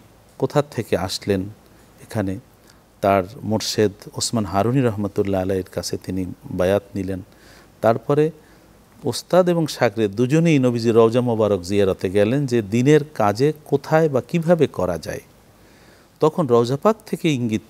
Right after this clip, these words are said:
পেলেন এবং সেখান থেকেই কিন্তু খাজা মঈনুদ্দিন চিশতি আজমির রহমতুল্লাহ আলাই কিন্তু চিশতের লোক হওয়া সত্ত্বেও তিনি আজমিরের পথে রওনা করলেন।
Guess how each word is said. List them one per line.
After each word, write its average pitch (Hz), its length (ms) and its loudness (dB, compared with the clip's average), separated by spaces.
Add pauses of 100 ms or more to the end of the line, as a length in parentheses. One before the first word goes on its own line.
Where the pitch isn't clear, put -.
পেলেন 101 300 0 (360)
এবং 104 180 -4
সেখান 156 380 -6
থেকেই 180 240 -2
কিন্তু 139 340 -4
খাজা 104 280 -4
মঈনুদ্দিন 104 480 -4
চিশতি - 380 -6
আজমির 98 320 -6
রহমতুল্লাহ 101 600 -6
আলাই 131 260 0 (760)
কিন্তু 101 260 -2
চিশতের 185 720 0
লোক 151 200 4
হওয়া 117 260 0
সত্ত্বেও 170 540 -2
তিনি 131 200 -2
আজমিরের 104 400 -4
পথে 95 260 -8
রওনা 90 320 -4
করলেন। 85 280 -8